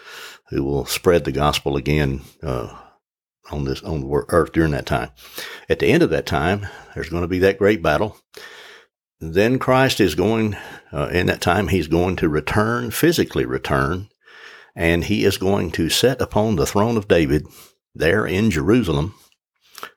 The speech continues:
Uh, that chaps a lot of people, but that's gonna, that's gonna happen. And he is going to rule and reign,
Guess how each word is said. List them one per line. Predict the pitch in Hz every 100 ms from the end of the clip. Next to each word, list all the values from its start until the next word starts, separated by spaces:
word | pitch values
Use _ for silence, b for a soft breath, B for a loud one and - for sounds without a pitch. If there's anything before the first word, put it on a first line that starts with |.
| -
Uh, | 76
that | - 90 -
chaps | 95 92 -
a |
lot | 92 110
of | 110
people, | 131 127 78
but | 71 -
that's | 67
gonna, | - 82 85 -
that's | - -
gonna | 78
happen. | 95 131 - 73 _ B B B B B B
And | - 71
he | 127
is | 120
going | 127 131 143
to |
rule | 135 131 113 80 92 101 -
and | 82 78
reign, | 123 92 76 85 98